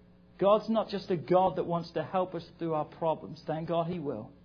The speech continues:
God's a God that wants to rejoice with us through our happiness and our joys too. God wants to be with us every second, every moment. But you see, we have the tendency so many times to begin to say,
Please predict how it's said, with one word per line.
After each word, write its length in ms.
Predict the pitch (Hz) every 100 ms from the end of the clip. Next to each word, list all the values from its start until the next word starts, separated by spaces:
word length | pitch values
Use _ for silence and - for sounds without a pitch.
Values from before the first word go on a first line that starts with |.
| - - - - -
God's 300 | 170 175 170
a 40 |
God 340 | 151 180 180 175
that 80 | 165
wants 240 | 170 160
to 100 | 165
rejoice 720 | 151 151 165 180 185 170 -
with 140 | - 139
us 240 | 131 - -
through 180 | 160 151
our 160 | 143
happiness 680 | - 175 165 180 175 170 - - - -
and 160 | 139 139
our 160 | 127 127
joys 560 | - 156 156 165 156 - -
too. 200 | 165 - - -
God 280 | - 202 208
wants 240 | 160 151 143
to 100 | 143
be 280 | 131 165 170
with 260 | 175 175
us 140 | 180 - - - -
every 320 | 175 175 185
second, 520 | - - 190 - 135
every 360 | - 165 160 170
moment. 400 | 165 180 175 143 - - - - - - - - - -
But 120 | 220
you 80 | 202
see, 260 | - 247
we 180 | 220 220
have 220 | 208 202
the 80 | 180
tendency 520 | 180 220 220 175 185
so 240 | 175 202 185
many 180 | 180
times 460 | 175 - 202 196 175
to 60 | 165
begin 320 | 160 165 185
to 80 | 170
say, 280 | - 170